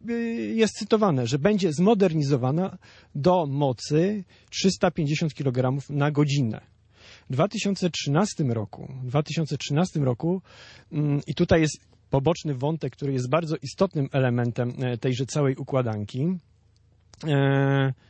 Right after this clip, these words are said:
firma Eko E B C wystąpiła do, e, starostwa powiatowego o pozwolenie na budowę tak zwanych wiat, które miały, e,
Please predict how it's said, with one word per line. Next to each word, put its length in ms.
firma 360
Eko 280
E 40
B 120
C 200
wystąpiła 720
do, 440
e, 40
starostwa 480
powiatowego 880
o 100
pozwolenie 600
na 140
budowę 360
tak 160
zwanych 340
wiat, 260
które 420
miały, 600
e, 100